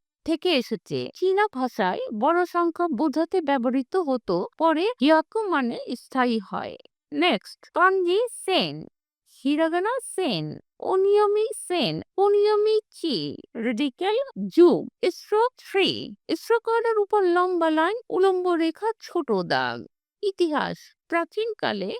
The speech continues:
সেন আকারকে একটি মানুষকে অনেক কিছু বহন করতে দেখানো হতো, পরে এর মানে হলো হাজার। নেক্সট,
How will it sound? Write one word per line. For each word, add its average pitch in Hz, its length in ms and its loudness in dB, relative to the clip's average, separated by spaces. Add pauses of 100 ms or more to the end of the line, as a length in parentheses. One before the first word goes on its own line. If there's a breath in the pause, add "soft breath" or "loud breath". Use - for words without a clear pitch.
সেন 453 420 0
আকারকে 370 560 -2
একটি 370 300 -2
মানুষকে 294 920 0 (140)
অনেক 339 300 0 (120)
কিছু - 280 0
বহন 294 540 0 (100)
করতে 330 420 -2 (140)
দেখানো 294 440 0
হতো, 220 380 -4 (280)
পরে 311 420 0
এর 320 260 0
মানে 311 380 2
হলো 277 300 2 (160)
হাজার। 175 520 -2 (280)
নেক্সট, 311 540 -4